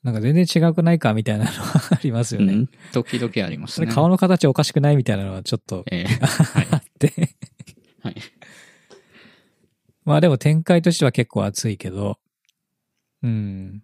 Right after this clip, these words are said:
Speaker 1: まああの、い-、シーズン一というか、最初のシュタインズゲートを見てないとちょっとわからない展開が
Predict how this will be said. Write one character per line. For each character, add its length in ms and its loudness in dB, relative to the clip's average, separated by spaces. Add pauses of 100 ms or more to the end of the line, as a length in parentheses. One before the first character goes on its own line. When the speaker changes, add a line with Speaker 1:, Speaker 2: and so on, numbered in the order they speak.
Speaker 1:
ま 240 2
あ 40 0
あ 60 0
の、 340 0 (840)
い-、 100 -2
シ 140 4
ー 20 4
ズ 100 4
ン 60 6
一 100 2
と 100 2
い 40 2
う 40 -2
か、 220 -8 (680)
最 200 2
初 140 0
の 160 2
シ 80 -2
ュ 20 -6
タ 100 4
イ 40 4
ン 40 2
ズ 80 0
ゲ 120 4
ー 20 0
ト 120 -4
を 40 0
見 120 0
て 120 0
な 100 0
い 60 -4
と 100 -6
ち 100 -2
ょ 20 0
っ 20 0
と 220 -2
わ 120 0
か 140 2
ら 100 4
な 100 0
い 60 -4
展 220 -2
開 180 -2
が 240 -8